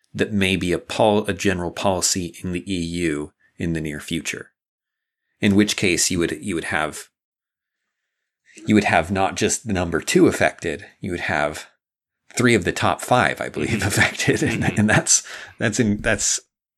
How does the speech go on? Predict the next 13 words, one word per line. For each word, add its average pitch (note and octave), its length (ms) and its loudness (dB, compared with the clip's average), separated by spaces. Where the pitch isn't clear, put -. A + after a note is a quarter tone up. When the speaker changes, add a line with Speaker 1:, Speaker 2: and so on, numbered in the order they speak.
Speaker 1:
much, A#2 560 0
much - 560 -2
worse. - 600 -2
As F#2 100 -2
I F#2 60 0
mentioned, G2 300 -2
Canada's E2 440 0
already C#2 260 2
following C#2 380 -2
suit. D2 300 -4
I E2+ 60 0
don't D#2 100 -4
know C2+ 240 -10